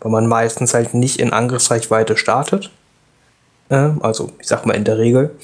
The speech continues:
Das heißt, dann hat man noch die völlige Kontrolle mit denen, kann sich halt bewegen und schießen dann ganz normal.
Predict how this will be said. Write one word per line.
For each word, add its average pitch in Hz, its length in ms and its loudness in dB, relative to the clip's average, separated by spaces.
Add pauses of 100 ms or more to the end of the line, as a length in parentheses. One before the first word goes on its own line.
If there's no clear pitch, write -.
(320)
Das - 200 -2
heißt, 110 300 2
dann 107 260 0
hat - 140 -2
man 123 120 2
noch 123 160 0
die 127 100 0
völlige 127 420 2
Kontrolle 135 440 2
mit 151 200 -2
denen, 143 180 0
kann 120 220 -4
sich 120 100 -10
halt 113 160 -4
bewegen 117 460 -2
und 117 120 -4
schießen 139 320 -2
dann 113 120 0
ganz 113 260 -2
normal. 117 440 0